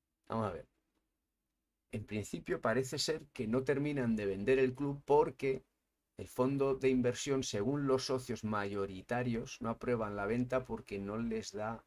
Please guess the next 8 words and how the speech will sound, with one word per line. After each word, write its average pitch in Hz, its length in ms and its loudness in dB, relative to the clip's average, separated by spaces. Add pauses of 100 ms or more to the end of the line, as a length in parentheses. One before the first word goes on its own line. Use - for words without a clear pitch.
(160)
eh, 87 540 -12 (1500)
garantías. 95 1200 -6 (2750)
No 101 120 -6
explican 110 600 -4
qué - 160 -8
tipo 107 340 -8
de 95 140 -6
garantías. 90 760 -12